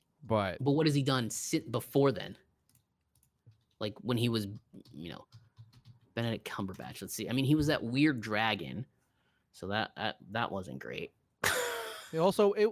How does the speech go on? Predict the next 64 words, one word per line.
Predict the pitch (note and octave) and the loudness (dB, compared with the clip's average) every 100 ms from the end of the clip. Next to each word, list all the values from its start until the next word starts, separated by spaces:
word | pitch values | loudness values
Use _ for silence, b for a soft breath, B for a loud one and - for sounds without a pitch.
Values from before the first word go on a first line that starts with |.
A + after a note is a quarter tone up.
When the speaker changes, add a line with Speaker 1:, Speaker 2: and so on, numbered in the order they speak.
| - | 2
Speaker 1:
I, | B3 - | 0 2
I | C4 | 6
don't | D4 A#3+ | 6 6
put | - | 6
that | E3+ D3 | 6 6
against | A2 A2 A2+ | 2 -2 0
him | C3 C3 | -2 2
though. | C3+ | 4
Like, | C3 | 4
it's, | A2+ - | 2 0
that's | - B2+ | -2 2
not | B2+ C3 | 0 0
his | B2 A#2+ | 0 -2
movie | G#2 G#2 A2 A2+ A#2+ B2 B2+ - | -2 0 0 2 0 -2 -6 -6
necessarily, | A#2+ B2 - B2+ B2+ C3 C3 | -6 -6 -4 -2 -2 -2 -2
right? | C3 C3 - | -2 -2 -4
Like, | - G2 - b b b b | -6 -6 -8 b b b b
Speaker 2:
True. | - B2 G#2+ A#2 | 2 4 4 4
Speaker 1:
if, | D#3 | 4
if | |
Speaker 2:
Oh, | C#3+ F#3 | 8 10
Speaker 1:
we're, | |
Speaker 2:
he | D#3+ | 12
Speaker 1:
if | F#3+ | 10
Speaker 2:
was | |
Speaker 1:
we | F3 | 10
wanna | F#3+ | 8
Speaker 2:
in, | E3+ | 10
Speaker 1:
talk | F3 | 10
Speaker 2:
he | F#3+ | 10
was | F3+ | 8
Speaker 1:
about | C#3+ C3 | 8 8
Speaker 2:
Into | C3+ | 6
Darkness. | B2 C#3+ C#3+ G#2+ G2+ A#2+ - - _ _ | 6 4 4 0 -4 -4 -8 -10 _ _
That | A2 A#2 | -4 -4
was, | A#2 G#2 - _ | -6 -8 -12 _
he | - A#2 | -8 -4
was | A#2 | -4
good | G#2+ B2+ | 0 2
in | B2+ | 4
that. | A#2 A#2+ | 2 0
Speaker 1:
Oh, | F3+ | 2
that's, | A3 - | 2 2
that's, | - A3 - | 2 2 2
that's | - A3+ | 0 0
a, | C3 F2 | -2 -8
that's | - D3 - | -4 -4 -4
a | |
long | F2+ F2+ G2+ G2 | -10 -6 -6 -6
time | G2 C#3 | -8 -8
ago | G2 - | -8 -10
though. | D2+ | -6
That, | G#2 E3 A2+ | 0 0 2
that | E3+ | 0
was | C#3 | 0
even | A2 G#2 | -4 -8
before | A2+ - A3+ | -6 -2 0
Doctor | F3+ G2 - | 0 -4 -8
Strange. | - D#2+ D#2 | -14 -16 -10
So | A2+ | -2
I | |
don't, | D#3+ D3 - C3+ | 0 0 -4 -2
I | |
don't, | E3 C#3 | 0 0